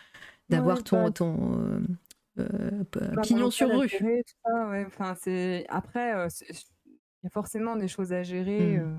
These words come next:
Speaker 2: que ce soit, euh, les déchets, euh, tout ça. Enfin, quand on est tatoueur, il y a beaucoup de choses, hein. Il y a toute une, toute une dynamique autour, euh, qui, qui, on fait pas seulement tatouer. Enfin, tatouer, à la limite, c'est la récompense, quoi. Mais, euh,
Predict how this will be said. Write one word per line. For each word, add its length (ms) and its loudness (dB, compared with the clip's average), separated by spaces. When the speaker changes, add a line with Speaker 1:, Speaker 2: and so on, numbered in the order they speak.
Speaker 2:
que 80 -14
ce 80 -20
soit, 340 -4
euh, 160 -18
les 80 -8
déchets, 640 -2
euh, 140 -6
tout 120 -20
ça. 220 -4
Enfin, 200 -12
quand 180 -16
on 60 -14
est 40 -18
tatoueur, 340 -4
il 40 -2
y 40 -2
a 40 -4
beaucoup 240 -8
de 60 -10
choses, 300 -2
hein. 120 -6
Il 40 -8
y 40 -8
a 40 -8
toute 260 -20
une, 300 -12
toute 160 -18
une 140 -2
dynamique 580 -2
autour, 400 -2
euh, 240 0
qui, 180 -4
qui, 140 -8
on 80 -12
fait 140 -6
pas 160 -2
seulement 420 -8
tatouer. 320 -2
Enfin, 100 -10
tatouer, 340 -2
à 80 -2
la 120 -2
limite, 320 -8
c'est 100 -6
la 120 0
récompense, 540 -4
quoi. 120 -18
Mais, 220 -4
euh, 520 -4